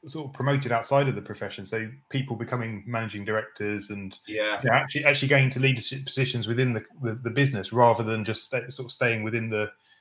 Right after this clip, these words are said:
Speaker 1: sort of the procurement glass ceiling. So, um, so yeah, I think that's, that's obviously extremely positive that, that they're sort of, they're leaving and going on to bigger and bigger things in, in, in business as well. But
Speaker 2: Yeah,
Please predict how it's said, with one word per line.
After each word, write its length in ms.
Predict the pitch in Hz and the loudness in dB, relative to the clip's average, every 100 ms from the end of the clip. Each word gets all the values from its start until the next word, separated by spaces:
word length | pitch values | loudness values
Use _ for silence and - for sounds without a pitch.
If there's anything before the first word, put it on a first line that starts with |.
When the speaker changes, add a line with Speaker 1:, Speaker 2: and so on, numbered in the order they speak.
| _ | _
Speaker 1:
sort 40 | - | -12
of 80 | 131 | -12
the 60 | |
procurement 420 | - - 131 107 | -8 2 2 2
glass 260 | 110 117 - | 0 0 0
ceiling. 340 | 135 120 90 | -2 0 -4
So, 360 | - 110 104 110 | -4 0 0 2
um, 240 | 110 110 135 | 2 2 -4
so 120 | 127 | 4
yeah, 160 | 131 120 117 | 6 6 6
I 60 | |
think 120 | 131 | 0
that's, 200 | 131 - | -2 -4
that's 280 | - 131 - | -6 -6 -4
obviously 460 | 156 110 - 104 101 _ _ - | -4 -4 -4 -8 -8 _ _ -12
extremely 320 | - 123 104 | -2 -2 -2
positive 460 | 101 120 - 113 - | -2 -4 -4 -8 -6
that, 140 | 107 104 _ _ | -8 -8 _ _
that 120 | 123 | -14
they're 80 | 117 | -12
sort 260 | - 110 - | -10 -12 -14
of, 40 | _ _ _ _ - | _ _ _ _ 0
they're 80 | |
leaving 320 | 110 131 120 113 | 4 6 4 0
and 100 | 107 | 2
going 180 | 113 | 2
on 100 | 110 | 2
to 100 | 104 | -2
bigger 280 | 104 123 113 110 | -2 0 0 -2
and 200 | 104 - _ _ _ - | -4 -10 _ _ _ -2
bigger 180 | 131 120 | 0 0
things 380 | 104 98 95 | -2 -6 -8
in, 240 | 104 101 117 | -10 -10 -10
in, 160 | 110 104 | -12 -10
in 80 | 104 | -8
business 340 | 104 98 101 - | -8 -8 -14 -10
as 80 | 101 | -8
well. 200 | 113 98 | -6 -8
But 120 | 107 _ _ _ _ _ _ _ _ - | -14 _ _ _ _ _ _ _ _ -16
Speaker 2:
Yeah, 160 | - | -14